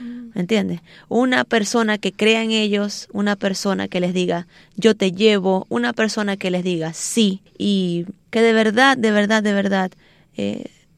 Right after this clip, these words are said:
Speaker 2: tenga compasión por su situación y no los juzgue.
Speaker 1: Claro.
Speaker 2: No los juzgue.
Speaker 1: Este, mucha gente piensa que,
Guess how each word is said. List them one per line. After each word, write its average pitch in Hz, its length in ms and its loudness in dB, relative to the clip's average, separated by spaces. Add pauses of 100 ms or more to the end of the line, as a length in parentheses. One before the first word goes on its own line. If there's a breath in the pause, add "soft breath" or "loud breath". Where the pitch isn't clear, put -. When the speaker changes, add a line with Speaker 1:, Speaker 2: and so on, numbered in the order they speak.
(120)
Speaker 2:
tenga 220 240 2
compasión 277 760 -2 (240 soft breath)
por 208 140 -4
su 208 100 -6
situación 180 680 -4 (160 soft breath)
y 226 140 0
no 254 120 2
los 262 160 0
juzgue. - 480 -2 (440)
Speaker 1:
Claro. 180 320 -12 (100)
Speaker 2:
No 202 160 -2
los 190 160 -4
juzgue. - 320 -12 (640 soft breath)
Speaker 1:
Este, 202 400 -8 (100)
mucha 208 300 -6
gente 220 260 -6
piensa 202 680 -4
que, 151 640 -10